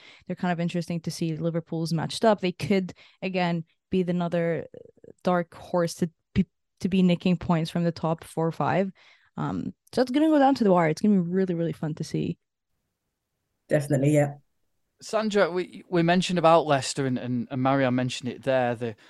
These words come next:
Speaker 3: they're really fighting to, to stay up. They, they're in really good form as well. So it was a, it was a good win for Arsenal. Um, do you think the, the performance against Arsenal will give them hope of picking up the points they need in the remaining games to stay up?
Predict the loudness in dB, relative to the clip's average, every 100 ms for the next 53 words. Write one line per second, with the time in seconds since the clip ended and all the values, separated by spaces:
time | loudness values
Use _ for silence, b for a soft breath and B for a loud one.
0 | b b 0 2 2 0 0 -2 -2 -6
1 | -8 -8 -10 -10 -10 -8 -4 0 0 -2
2 | -4 -6 -2 0 0 2 2 0 -2 -6
3 | -2 2 4 2 0 0 0 0 -4 -4
4 | -4 -4 -4 -4 -2 -2 0 -2 -2 -4
5 | b b b _ -4 2 2 2 0 -2
6 | -2 -4 -4 -4 -2 0 0 -2 -4 _
7 | _ _ -20 -6 -6 -2 -4 -4 -10 -20
8 | _ b b b _ _ 0 2 2 -4
9 | -4 0 2 2 -2 -4 -4 -2 -2 -2
10 | -4 0 0 0 -4 -4 -4 -2 -2 -6
11 | -10 -6 -6 -6 -8 -6 -6 -4 -4 -2
12 | -2 -2 -4 -2 -2 -2 0 0 -2 -2
13 | -4 -4 -2 -2 -4 -6